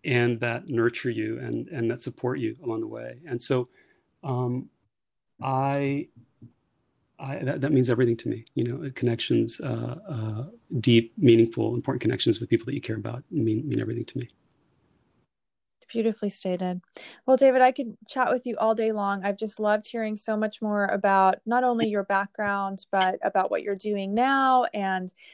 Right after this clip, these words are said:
Speaker 2: your life in Paris. It's all so fascinating, and I thank you for sharing so much beautiful inspiration with the rest of us.
Speaker 1: Thank you so much, Paloma, for this opportunity. What a, what a pleasure speaking with you. And I
Speaker 2: Absolutely. Well, hopefully we can, um,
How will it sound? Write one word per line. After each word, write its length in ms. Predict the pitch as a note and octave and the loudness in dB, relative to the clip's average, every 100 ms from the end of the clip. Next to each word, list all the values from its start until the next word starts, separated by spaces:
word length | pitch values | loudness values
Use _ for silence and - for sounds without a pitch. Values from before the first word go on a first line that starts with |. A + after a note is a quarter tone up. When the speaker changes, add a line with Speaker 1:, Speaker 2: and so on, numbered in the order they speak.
| - - | -14 -4
Speaker 2:
your 140 | G#3+ | -2
life 260 | G#3 G#3+ G#3+ G#3+ | 2 0 0 -4
in 140 | G#3 | -6
Paris. 500 | G#3 G#3 G3+ G3 - | -2 0 2 0 -4
It's 140 | F#3+ - | -8 0
all 320 | G#3+ G#3+ G#3+ | 4 4 2
so 240 | - A3+ | 0 -2
fascinating, 800 | G#3+ G3+ G3 - G3 F#3+ F#3+ F#3+ | -2 -4 -4 -6 -4 -2 -2 -4
and 140 | F#3 F3+ | -4 -4
I 240 | F3+ F3+ | -4 -4
thank 300 | G#3 G#3 G#3+ | 0 2 2
you 80 | G#3+ | 0
for 180 | G3+ G3 | 0 -2
sharing 640 | - G3 F3+ F3+ F3 E3+ - - _ | -2 -2 -2 -4 -6 -8 -12 -20 _
so 200 | - A3 | 4 6
much 220 | G#3+ G#3+ | 6 2
beautiful 340 | G#3+ G3 F#3+ F#3+ | 2 2 4 2
inspiration 600 | F#3 - F#3 F3+ F#3 F3 | 0 -2 -2 -2 -2 -4
with 80 | E3+ | 0
the 80 | |
rest 260 | F3 E3+ - | 2 0 -2
of 80 | E3 | -2
us. 140 | E3+ | 4
Speaker 1:
Thank 160 | C#3 C#3 | 4 4
you 60 | C#3+ | 4
so 100 | D3+ | 4
much, 220 | D3 - | 4 0
Paloma, 260 | C#3+ C#3+ | 0 0
for 120 | C#3 C3+ | -2 -2
this 140 | - | 2
opportunity. 600 | C#3 B2+ - D3 C#3+ C#3 | 2 0 4 6 6 4
What 180 | C3+ C#3 | 2 2
a, 140 | D3 | 0
what 140 | F3 D3+ | 2 2
a 60 | |
pleasure 420 | D3 D3 C3 C#3 B2 | 4 4 4 2 -4
speaking 340 | - B2+ B2+ | -6 -2 0
with 160 | B2 - | 0 -4
you. 100 | - _ _ _ _ _ - | -20 _ _ _ _ _ -4
And 160 | - - _ | -2 -2 _
I 60 | - - _ | -8 -8 _
Speaker 2:
Absolutely. 560 | A3 G#3 - A3+ G#3+ G#3 | 0 0 4 6 6 8
Well, 180 | G3+ G3+ | 6 6
hopefully 460 | A3+ A3 B3 B3 | 4 4 6 6
we 200 | A3+ A3+ | 6 0
can, 380 | G#3+ A3+ G#3+ G#3 | -2 -2 0 2
um, 360 | G3 G3 F#3+ | 2 0 -2